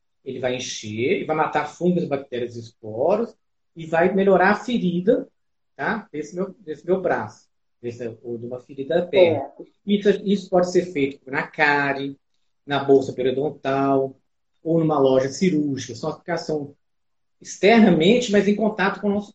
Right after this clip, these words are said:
Speaker 1: corpo, ok? E as, as, as aplicações internas, elas são locais ou sistêmicas.
Speaker 2: Uhum.
Speaker 1: Isso é, locais, quando eu pego uma injeção e faço uma aplicação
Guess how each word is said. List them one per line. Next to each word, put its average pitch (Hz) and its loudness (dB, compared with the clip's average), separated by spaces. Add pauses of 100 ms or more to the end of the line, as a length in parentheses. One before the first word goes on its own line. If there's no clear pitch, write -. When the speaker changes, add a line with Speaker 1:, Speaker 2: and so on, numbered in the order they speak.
Speaker 1:
corpo, 110 -6 (300)
ok? - 0 (800)
E 214 4
as, - -4
as, 202 -2
as 185 0
aplicações 196 2
internas, 175 0
elas 170 0
são 147 -4
locais 170 2 (180)
ou 220 4
sistêmicas. 185 -4
Speaker 2:
Uhum. 165 -2
Speaker 1:
Isso 156 -2
é, - 0 (720)
locais, 202 4
quando 202 4
eu 196 6
pego 190 4
uma 180 6
injeção 175 4 (680)
e 208 0
faço 208 0
uma 208 6
aplicação 208 2